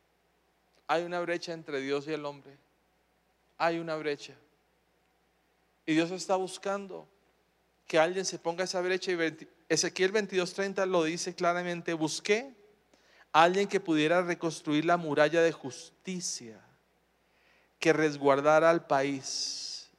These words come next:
Busqué a alguien que se pusiese en la brecha de la muralla para que yo, para, para que yo no tuviera que destruirlos, pero no encontré a nadie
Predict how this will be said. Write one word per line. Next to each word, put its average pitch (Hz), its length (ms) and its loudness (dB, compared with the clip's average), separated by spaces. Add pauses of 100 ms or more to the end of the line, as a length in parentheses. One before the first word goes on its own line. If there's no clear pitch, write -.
Busqué 151 340 -2
a 165 60 10
alguien 185 260 0
que 185 100 -2
se 160 160 -4
pusiese 151 480 -4
en 175 140 -4
la 135 140 0
brecha 175 580 -4
de 175 100 -2
la 139 160 0
muralla 143 580 -2
para 135 260 -2
que 127 120 -12
yo, 120 200 -12 (100)
para, 127 240 0
para 127 600 -4
que 135 160 -8
yo 143 160 0
no 170 140 -4
tuviera 165 500 -2
que 160 120 -2
destruirlos, 143 760 -4 (500)
pero 127 240 0
no 131 120 -6
encontré 143 680 -10 (520)
a 120 100 -10
nadie 113 540 -12